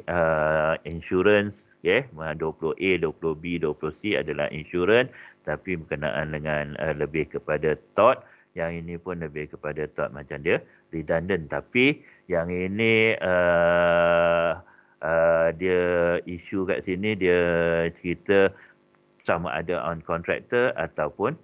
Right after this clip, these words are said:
N S C. Okey, right. Delay, uh, as a result of execution work,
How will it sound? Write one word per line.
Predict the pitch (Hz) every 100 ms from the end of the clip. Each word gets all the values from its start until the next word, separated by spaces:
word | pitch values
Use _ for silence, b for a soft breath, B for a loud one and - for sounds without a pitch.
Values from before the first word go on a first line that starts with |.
| _ -
N | 73
S | 71 73 _
C. | 73 65 _ _
Okey, | - - B B B -
right. | 120 156 - b
Delay, | 101 110 117 131 131 139 135
uh, | 90 95 95 92 92 92 92 90
as | 95 92
a | 92
result | 90 87 101 107
of | 90 87
execution | 78 85 85 85 92 87
work, | 95 120 123